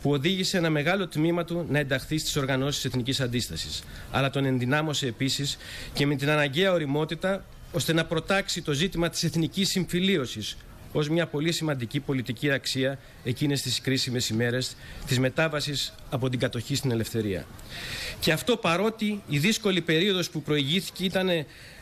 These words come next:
μεστή από εσωτερικές αντιθέσεις και συγκρούσεις, οι οποίες ξεπέρασαν τα όρια,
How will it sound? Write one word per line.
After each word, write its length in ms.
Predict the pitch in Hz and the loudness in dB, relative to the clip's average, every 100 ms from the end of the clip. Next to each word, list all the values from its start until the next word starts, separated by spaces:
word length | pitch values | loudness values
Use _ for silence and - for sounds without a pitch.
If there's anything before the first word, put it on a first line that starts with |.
| - | -2
μεστή 480 | 147 165 - - 233 | 2 2 2 0 0
από 140 | 214 | 2
εσωτερικές 580 | 190 185 175 170 214 214 | -2 0 -2 0 0 0
αντιθέσεις 640 | 190 185 - 220 175 113 | -2 -2 0 0 0 -2
και 120 | - | -2
συγκρούσεις, 680 | 139 143 156 202 - 98 - 95 | -2 0 0 0 -2 -4 -4 -2
οι 80 | |
οποίες 280 | 135 185 170 | 0 0 0
ξεπέρασαν 600 | - 170 202 196 - 156 | 0 0 0 0 0 0
τα 160 | 160 135 | 2 0
όρια, 340 | 120 110 92 | 0 -2 -4